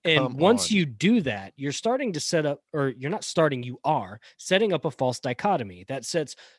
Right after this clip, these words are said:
Speaker 1: the Spirit against the word. You can't do that because the Spirit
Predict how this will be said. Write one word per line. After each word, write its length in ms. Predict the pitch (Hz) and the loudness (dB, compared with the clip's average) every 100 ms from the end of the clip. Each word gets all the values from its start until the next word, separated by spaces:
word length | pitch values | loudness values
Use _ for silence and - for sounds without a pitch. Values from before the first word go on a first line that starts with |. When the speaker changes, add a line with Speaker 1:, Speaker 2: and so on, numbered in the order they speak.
| _ | _
Speaker 1:
the 80 | 139 | -6
Spirit 540 | - - 226 170 143 - | -6 2 6 6 4 -2
against 500 | 135 107 139 135 - | -4 -2 -2 -2 -4
the 100 | 131 | -4
word. 600 | 123 202 160 95 80 - _ - | 2 0 0 -4 -16 -20 _ -6
You 140 | 143 | -6
can't 480 | - 202 208 131 113 | -4 -4 -4 -8 -2
do 220 | 196 262 | 2 4
that 320 | 123 123 135 | 2 0 -2
because 500 | 139 143 170 185 139 | -6 -4 -2 -2 -4
the 140 | 120 135 | -8 -6
Spirit 640 | - - 240 151 131 - | -8 0 4 4 2 -8